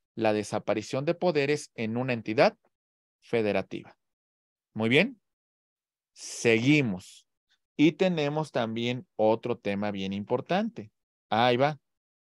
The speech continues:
La defensa jurisdiccional.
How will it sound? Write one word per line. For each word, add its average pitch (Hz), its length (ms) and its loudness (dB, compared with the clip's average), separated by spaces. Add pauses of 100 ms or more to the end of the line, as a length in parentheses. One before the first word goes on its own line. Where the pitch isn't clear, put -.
(800)
La 156 280 6
defensa 180 760 2 (2000)
jurisdiccional. 117 1600 2